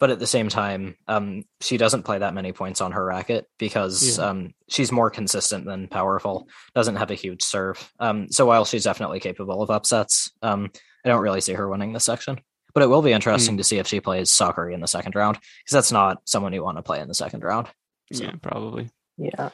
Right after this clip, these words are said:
Speaker 3: I think two
Speaker 2: Yeah.
Speaker 3: players in this that are pretty kind of underrated is, like, um, Bernarda Pera and
Speaker 1: Yeah.
Speaker 3: Alexandrova. Those two are, like, you know, they're always, uh,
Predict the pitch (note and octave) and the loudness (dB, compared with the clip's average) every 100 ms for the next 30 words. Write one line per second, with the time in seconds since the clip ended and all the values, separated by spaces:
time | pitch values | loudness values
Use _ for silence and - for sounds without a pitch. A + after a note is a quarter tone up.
0 | E3 G3+ G3 G3+ F#3+ F#3 F#3 F3+ E3+ E3+ | -2 2 4 4 4 6 6 6 4 2
1 | D#3+ D#3 D3 D#3 D3+ D3 C#3+ C#3 C3+ C3 | 2 2 2 -2 0 0 0 0 -2 -4
2 | - D#3+ F#3+ _ _ _ - C#3+ - C3 | -2 -4 -6 _ _ _ -8 -6 -2 -2
3 | B2+ D3+ C#3 G#2 C3+ D3+ _ _ D3+ C#3+ | -2 -2 -4 -4 -10 -14 _ _ 2 4
4 | D3 D3+ C#3+ D3 F3+ D#3+ C3+ - D3 C3+ | 4 4 4 4 4 2 0 -2 -2 0
5 | C#3 C3+ C3+ B2+ - - _ _ _ _ | 0 0 -2 -4 -4 -8 _ _ _ _
6 | _ - _ _ - D#3 D#3 - E3+ D3 | _ -20 _ _ 2 2 2 4 6 8
7 | C3 B2+ - C3+ B2 C#3 C#3+ D3 C#3 C3 | 6 4 -2 -2 0 2 2 0 -2 -2
8 | C3+ - | -4 -4